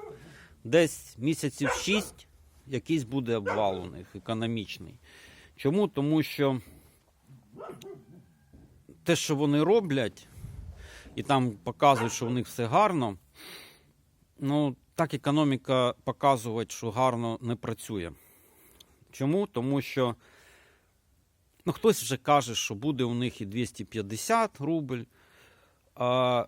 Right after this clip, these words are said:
як тільки він стане фантиком, який нікому не потрібен, то найманці, які внищать українців,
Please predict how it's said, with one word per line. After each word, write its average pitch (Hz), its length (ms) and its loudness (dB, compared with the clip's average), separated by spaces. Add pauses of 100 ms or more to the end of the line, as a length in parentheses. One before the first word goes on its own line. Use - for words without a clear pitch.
як 131 200 0
тільки 139 480 0
він 131 160 0
стане 123 360 2
фантиком, 135 800 -2
який 120 280 -6
нікому 120 400 -2
не 117 120 -4
потрібен, 104 640 -8 (280)
то 131 340 0
найманці, 131 920 0 (460)
які 123 380 -6 (520)
внищать 117 760 -4 (1200)
українців, 120 680 -4